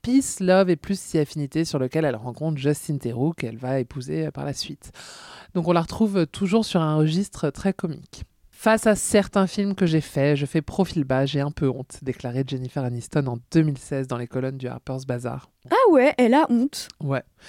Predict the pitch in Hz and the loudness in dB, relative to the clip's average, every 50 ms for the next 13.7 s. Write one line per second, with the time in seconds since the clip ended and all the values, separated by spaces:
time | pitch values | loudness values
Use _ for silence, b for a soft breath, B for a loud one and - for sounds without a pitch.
0 | B B B B B B B B B 170 165 208 233 247 233 202 202 196 196 190 | B B B B B B B B B 2 4 6 6 8 6 6 6 6 6 6
1 | 165 160 208 285 294 - 269 240 214 196 196 208 202 180 160 - 185 185 175 - | 6 6 4 4 6 6 4 4 6 6 6 6 4 4 4 4 2 2 2 0
2 | - - 170 180 185 180 165 165 160 - - 175 151 170 180 175 165 160 147 - | 2 4 4 4 4 4 2 0 0 0 0 2 4 4 4 4 2 0 -2 -4
3 | - - - 208 220 214 196 175 165 - - - 202 190 170 156 151 151 165 160 | -8 -8 -2 0 2 4 4 4 2 0 -4 -4 -2 0 0 0 0 0 -2 -2
4 | - - 196 - - 151 143 - 185 170 151 143 139 151 165 185 190 185 175 - | -6 -10 -6 -2 -2 -2 0 0 -2 -2 -2 -2 0 2 2 2 4 4 2 0
5 | - - 170 175 - 139 127 127 147 147 147 170 180 - 143 123 - - 135 127 | 0 -2 -2 0 0 -2 0 0 0 2 2 2 2 2 0 -4 -4 -6 -8 -8
6 | 160 - - 175 175 180 196 196 - - 285 240 190 170 160 - - 254 233 233 | -10 -6 0 2 4 4 4 4 4 2 2 4 4 2 2 0 -2 -2 0 0
7 | 185 - 156 151 160 185 190 190 - - 165 147 - 190 196 - 254 240 185 156 | 2 2 2 0 0 -2 -4 -6 -4 -4 -4 -2 -2 -2 -2 -2 -2 0 0 -2
8 | - - - 254 247 247 247 233 175 - - 165 - 165 147 135 127 123 127 147 | -2 0 0 2 2 2 2 0 0 -2 -4 -4 -4 -4 -4 -4 -4 -4 -6 -6
9 | 156 - - 165 165 165 160 240 214 170 151 135 - - - 226 220 185 - - | -8 -6 -4 -2 -2 0 0 0 0 0 -2 -4 -6 -4 -4 -4 -4 -4 -8 -16
10 | - - - - - 160 165 156 147 156 160 165 - 208 214 214 202 185 156 151 | -18 -18 -14 -6 -2 0 2 2 2 0 -2 0 0 0 2 2 2 2 2 2
11 | 147 139 151 180 - - 170 143 139 135 139 156 175 - - - 190 208 202 180 | 0 0 -2 -2 -4 -2 0 0 0 0 0 -2 -4 -6 -4 -2 0 0 0 0
12 | 151 139 135 185 196 - 160 143 139 - - 151 143 - - 220 214 - - - | 0 -2 -2 -2 -2 0 -2 -2 -2 -6 -6 -8 -8 -4 -2 -4 -4 -4 -6 -14
13 | - - 135 131 - - 202 196 180 160 - - 120 127 | -12 -10 -8 -4 -2 -2 0 0 0 -2 -4 -4 -6 -6